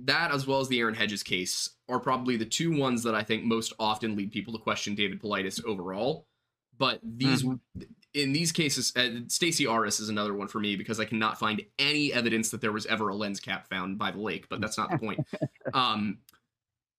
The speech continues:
Speaker 1: I netted out with the Charles McCuller video on, this seems like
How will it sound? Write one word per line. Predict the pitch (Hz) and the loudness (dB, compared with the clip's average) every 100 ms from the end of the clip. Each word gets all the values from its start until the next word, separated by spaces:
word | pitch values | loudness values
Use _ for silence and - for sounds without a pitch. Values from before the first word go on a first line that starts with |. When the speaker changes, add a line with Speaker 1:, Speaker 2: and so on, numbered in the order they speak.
| _ _ _ - | _ _ _ 0
Speaker 1:
I | 180 302 | 0 2
netted | 220 131 107 | 2 2 0
out | 90 71 - - | -2 -8 -16 -4
with | 131 | -4
the | 131 | -2
Charles | - 135 120 | 0 2 2
McCuller | 117 127 117 | 0 2 2
video | 101 92 90 80 90 - | 2 0 0 -2 -6 -8
on, | 117 120 113 110 107 104 | 0 2 4 2 0 -4
this | 113 165 196 | 0 0 2
seems | - 180 170 139 | 2 2 0 0
like | 131 123 - - | 2 0 -2 -14